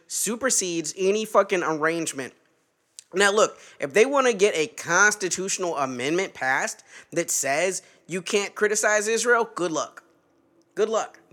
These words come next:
Good l-, I mean, shit, our Congress is so fucking complicit right now,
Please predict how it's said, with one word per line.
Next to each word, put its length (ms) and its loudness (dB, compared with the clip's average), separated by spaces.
Good 220 4
l-, 100 -6
I 120 6
mean, 300 -4
shit, 360 -4
our 140 0
Congress 420 -8
is 80 -12
so 160 -8
fucking 320 -12
complicit 460 -10
right 180 -6
now, 300 -8